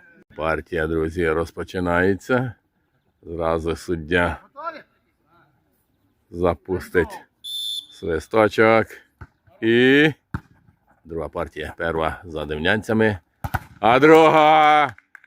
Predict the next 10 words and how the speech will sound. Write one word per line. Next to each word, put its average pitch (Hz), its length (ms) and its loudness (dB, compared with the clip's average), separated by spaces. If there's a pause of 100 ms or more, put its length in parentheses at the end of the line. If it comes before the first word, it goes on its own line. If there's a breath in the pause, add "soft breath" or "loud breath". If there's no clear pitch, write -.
(520)
веде 82 680 -4
в 82 80 -2
рахунку 95 1080 0 (600)
Семеновка 87 680 -2
один 87 180 0
ноль. 120 500 4 (960)
Один 73 640 -6 (840)
ноль, 90 360 0
друзі. 82 800 0 (1300)
Ох. 139 1120 -2